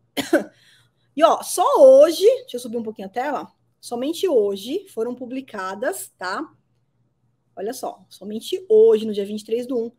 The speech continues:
duzentas e cinquenta e nove oportunidades. Eu só li vinte, e a semana inteira aqui só vendo objetos. Eu só dou, vou dar uma olhadinha aqui por cima aqui com você, tá? Materiais pra solda, prestação de manutenção preventiva e corretiva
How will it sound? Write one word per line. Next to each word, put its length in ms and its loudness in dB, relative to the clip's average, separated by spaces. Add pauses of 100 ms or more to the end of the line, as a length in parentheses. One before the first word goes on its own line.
(320)
duzentas 680 -6
e 60 -10
cinquenta 600 -8
e 80 -2
nove 380 -4
oportunidades. 600 -6
Eu 140 2
só 180 -2
li 180 -4
vinte, 600 -6
e 160 -8
a 60 -2
semana 300 -8
inteira 240 0
aqui 120 -6
só 200 -6
vendo 220 -2
objetos. 360 -2
Eu 100 -8
só 220 -8
dou, 280 -6
vou 140 -12
dar 60 -8
uma 220 -4
olhadinha 260 0
aqui 120 -6
por 120 -6
cima 160 -4
aqui 140 -10
com 100 -8
você, 260 -8
tá? 240 -8 (640)
Materiais 380 0
pra 180 -4
solda, 760 0 (920)
prestação 460 0
de 80 2
manutenção 540 -2
preventiva 420 -4
e 60 -8
corretiva 920 -4